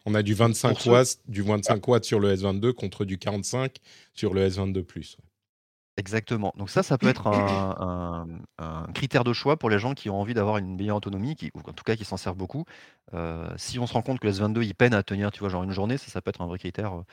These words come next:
Speaker 2: qui va le, le défavoriser. Et
Speaker 1: Je
Speaker 2: un dernier point que je, je voulais rajouter, c'est sur les, les écrans. Il y a eu aussi un, un petit, euh, un,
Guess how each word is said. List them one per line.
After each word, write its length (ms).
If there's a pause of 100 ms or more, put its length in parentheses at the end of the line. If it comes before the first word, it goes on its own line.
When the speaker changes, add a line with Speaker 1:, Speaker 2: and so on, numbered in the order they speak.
(240)
Speaker 2:
qui 160
va 160
le, 320
le 140
défavoriser. 500 (1600)
Et 40
Speaker 1:
Je 360
Speaker 2:
un 60
dernier 240
point 160
que 80
je, 60 (200)
je 60
voulais 140
rajouter, 300
c'est 160
sur 140
les, 80
les 220
écrans. 340
Il 60
y 40
a 40
eu 60
aussi 360
un, 60
un 320
petit, 360
euh, 480 (420)
un, 120